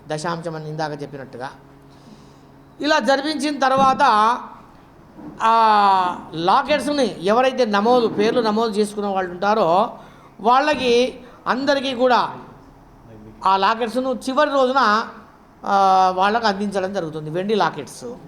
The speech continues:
ఒక పక్కన శ్రీచక్రం ఉంటుంది, రెండవ పక్కన లక్ష్మీ గణపతి వారి యొక్క మూల విగ్రహం యొక్క, ఆ,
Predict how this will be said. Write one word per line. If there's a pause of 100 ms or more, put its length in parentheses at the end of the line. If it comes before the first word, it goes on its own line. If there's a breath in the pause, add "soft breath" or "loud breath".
(440)
ఒక
పక్కన (460)
శ్రీచక్రం
ఉంటుంది, (320)
రెండవ
పక్కన (300 loud breath)
లక్ష్మీ
గణపతి
వారి
యొక్క (300 loud breath)
మూల
విగ్రహం
యొక్క, (480 loud breath)
ఆ,